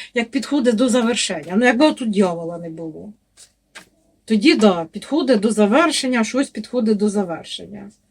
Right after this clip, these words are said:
Поки місць нема завершення. Поки місць дьявол праве і дьявол як послідні відкриють. Ну, тут рицарі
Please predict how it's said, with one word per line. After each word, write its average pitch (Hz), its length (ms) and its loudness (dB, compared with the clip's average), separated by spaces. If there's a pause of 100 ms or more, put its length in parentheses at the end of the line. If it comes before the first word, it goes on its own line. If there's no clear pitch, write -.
(540)
Поки 311 280 0
місць 277 220 -4
нема 220 320 0
завершення. 175 580 -10
Поки 247 240 -4
місць 226 180 0
дьявол 269 400 0
праве 262 440 0 (300)
і 208 80 -4
дьявол 247 400 2
як 208 200 2
послідні 214 720 4 (3500)
відкриють. 180 840 -4
Ну, 226 100 -8
тут 208 260 -14
рицарі 170 500 -12